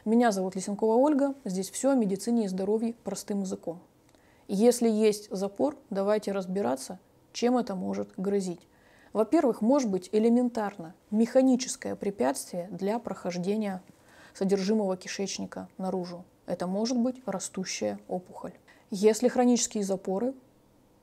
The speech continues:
это говорит о том, что, скорее всего, у вас очень плохой желчеотток, и нужно работать с желчным пузырём. А если он уже удалён,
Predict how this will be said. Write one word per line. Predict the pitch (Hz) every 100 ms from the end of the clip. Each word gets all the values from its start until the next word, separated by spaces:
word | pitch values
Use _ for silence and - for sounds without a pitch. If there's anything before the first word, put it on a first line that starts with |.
| _ -
это | 185
говорит | 190 220 226
о | 220
том, | 247 220
что, | - 190
скорее | - 240 254
всего, | 254 202 190 190
у |
вас | 196 190 - -
очень | 240 - 214
плохой | 190 196 - 208
желчеотток, | 190 196 - 185 175 - 175 170 - _ _ _ _ - -
и | 196
нужно | 220 254 220
работать | 196 190 208
с |
желчным | 180 190 190 190
пузырём. | 185 180 175 165 160 - _ -
А | 202
если | 202 208
он | 202
уже | 196 190
удалён, | 180 180 185 214 247